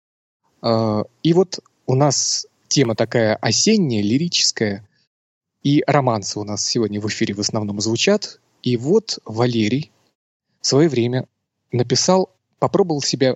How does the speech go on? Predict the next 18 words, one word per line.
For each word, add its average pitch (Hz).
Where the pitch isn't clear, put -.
в 120
жанре 160
современного 143
романса. 127
Многие 135
уже 131
думают, 113
что 107
современное 113
искусство, 139
современный 110
вокал — 147
это, 110
как 110
правило, 101
поп-музыка, 135
рок, 139
а, -